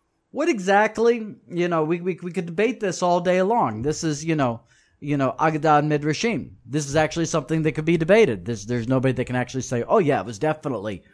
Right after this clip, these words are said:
Hod," or "It was definitely Netzach." We see that actually both would be applicable in this. Because with Hod, we see the glory of Mashiach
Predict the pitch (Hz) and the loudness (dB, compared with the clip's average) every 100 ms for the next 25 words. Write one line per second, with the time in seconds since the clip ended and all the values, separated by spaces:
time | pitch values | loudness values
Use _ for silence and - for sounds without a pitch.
0 | _ _ _ - 208 127 67 - - 135 | _ _ _ 2 4 4 -2 -8 -2 0
1 | 127 101 160 160 139 123 113 113 - 180 | 0 0 0 2 -2 0 -2 -6 -2 2
2 | 190 107 - _ _ _ _ _ _ - | 2 2 -4 _ _ _ _ _ _ -4
3 | 170 - 240 196 175 160 - 202 - 165 | -2 2 0 4 4 4 0 0 2 0
4 | 123 104 220 240 - 175 147 160 170 220 | 0 2 2 0 -2 -2 0 2 2 0
5 | 262 269 156 127 113 98 85 - - - | -2 -8 -4 -2 -2 -4 -10 -14 -18 -20
6 | _ _ _ _ _ _ _ _ - - | _ _ _ _ _ _ _ _ -2 2
7 | 202 185 160 147 170 127 - 233 311 302 | 6 6 4 0 0 0 0 6 8 8
8 | 220 220 - - - _ _ _ _ _ | 8 4 -2 -16 -20 _ _ _ _ _
9 | _ _ _ _ _ _ _ 160 180 - | _ _ _ _ _ _ _ -2 -2 0
10 | 247 196 156 175 208 214 202 196 165 - | 0 0 2 6 8 8 6 4 -2 -12
11 | - _ _ _ 175 175 165 147 165 151 | -18 _ _ _ 6 8 6 0 0 0
12 | - 185 143 90 65 - | 2 4 4 2 -4 -12